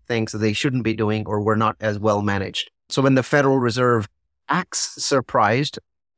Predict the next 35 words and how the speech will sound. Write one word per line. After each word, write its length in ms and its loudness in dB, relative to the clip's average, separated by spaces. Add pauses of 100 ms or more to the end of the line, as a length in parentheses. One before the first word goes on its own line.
(100)
that's 260 0
weird, 480 2
right? 340 0
Because 560 -2
the, 320 -4 (560)
I've 140 0
been 180 4
saying 380 2
for 80 -6
the 100 0
last 320 2
nine 200 0
or 80 -2
ten 220 -4
months 300 -4
that 340 0 (540)
the 100 0
Fed's 200 0
gonna 160 -2
break 280 0
something 420 -2
and 80 0
it's 120 -4
gonna 140 -2
come 240 -2
as 100 -4
a 40 -6
quick 400 -6
surprise. 540 -2
All 160 0
of 80 -4
a 40 -4
sudden 300 -2
it'll 200 -4
happen. 380 -2